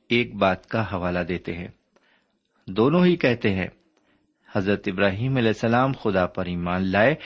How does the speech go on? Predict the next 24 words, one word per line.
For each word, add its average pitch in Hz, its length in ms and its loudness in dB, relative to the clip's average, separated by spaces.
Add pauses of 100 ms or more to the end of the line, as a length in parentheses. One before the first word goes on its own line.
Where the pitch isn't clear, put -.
(180)
اور 160 160 2
یہ 170 200 2
ان 123 200 4
کے 104 200 -2
لیے 110 280 0
راست 92 400 0
بازی 123 300 2
شمار 95 400 -2
کیا 90 300 -6
گیا۔ 87 240 -4 (600)
اس 120 180 2
آیت 135 240 2
کا 113 220 0
حوالہ 101 460 4 (420)
ہمیں 98 320 -2 (300)
تین 127 300 0
بار 87 180 4
ملتا 87 440 -4
ہے۔ 90 100 -8 (1000)
پیدائش 98 420 2
کی 110 120 -4
کتاب 95 460 -2
کے 104 120 0
پندرہویں 92 600 -2